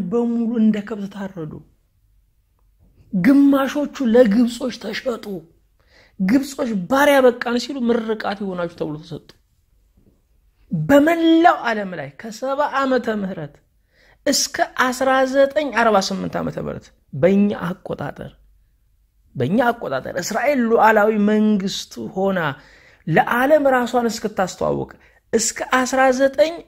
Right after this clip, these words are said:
አርባ ግንቦት ስድስት ቀን ድረስ እስራኤል ሀገር አልባ ነበረች።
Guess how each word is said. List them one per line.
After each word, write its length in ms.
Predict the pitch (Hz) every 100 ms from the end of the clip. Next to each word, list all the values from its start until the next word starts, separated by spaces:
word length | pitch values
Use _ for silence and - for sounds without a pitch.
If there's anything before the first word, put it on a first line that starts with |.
| -
አርባ 360 | 226 254 262 262 262 202
ግንቦት 520 | 180 254 269 269 277
ስድስት 460 | 277 277 220 247 240
ቀን 180 | 294 233
ድረስ 280 | 208 170 143 - _ _ _ _ _ _ _ -
እስራኤል 280 | 151 160 151
ሀገር 200 | 143 139
አልባ 160 | 135 135
ነበረች። 420 | 131 127 131 _